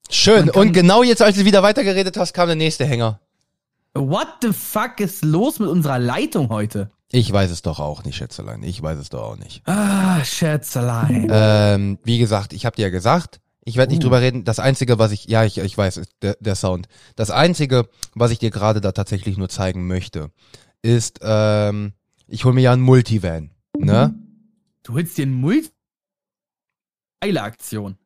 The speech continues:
Speaker 1: Ja. Und die Sache ist die, wenn ich, wenn ich halt einfach so gucke und ich sehe dann bei so einem Multivan, wenn das Ding mal offen ist und du siehst so diesen Innenraum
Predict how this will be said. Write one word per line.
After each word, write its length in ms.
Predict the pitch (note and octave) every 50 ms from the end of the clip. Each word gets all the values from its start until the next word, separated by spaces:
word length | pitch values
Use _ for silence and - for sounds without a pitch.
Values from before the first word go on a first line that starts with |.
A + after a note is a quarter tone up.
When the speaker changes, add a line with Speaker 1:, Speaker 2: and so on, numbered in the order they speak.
| _
Speaker 1:
Ja. 420 | - G#2+ G2 G2 F#2 G2 A2+ C3 - _ _ _ - _ _ _
Und 240 | _ - A#2 A2+ A2 - _ -
die 100 | A#2 G#2+
Sache 260 | B2+ C#3 C3+ - B2+
ist 200 | B2 A2+ - -
die, 120 | C3+ C3+ A#2+
wenn 140 | B2 B2
ich, 240 | B2+ A2+ A2+ - A2
wenn 120 | A2+ B2 C3
ich 80 | A2+
halt 140 | A#2+ B2 A#2
einfach 200 | - A#2 B2 B2
so 100 | A2+ A2+
gucke 360 | - C3+ C3 - C3+ B2+ B2 - _ _ _ _ _
und 140 | - A#2 A#2+
ich 160 | A#2+ A2 G#2
sehe 260 | G#2+ C3+ D3+ D#3 D3
dann 300 | C3+ B2+ B2 B2+ C3 B2+ - _ _ _
bei 180 | - G#2+ A2 A2
so 100 | G#2 A2+
einem 120 | G#2+ G#2+
Multivan, 680 | G#2+ A#2 C3+ D3+ D3 C#3+ C3 A#2 A#2 A2+ A2+ A#2 A#2 A2 - _ _ _ _ _ _ _
wenn 200 | - A#2 A#2 A#2
das 140 | A#2+ A2 -
Ding 160 | - B2+ A#2+
mal 120 | A2+ G#2+
offen 280 | - - C3+ - C#3 A#2
ist 260 | A2+ A#2+ A#2+ - - _ _ _ _
und 200 | _ - A#2 A2+
du 40 | A#2
siehst 260 | G#2+ A#2+ B2+ A#2+ -
so 80 | - A#2+
diesen 280 | G#2+ B2+ B2 A#2 A#2+
Innenraum 540 | - C3 C3 A#2+ A2+ G2 G2 F#2+ F#2 F#2 F2+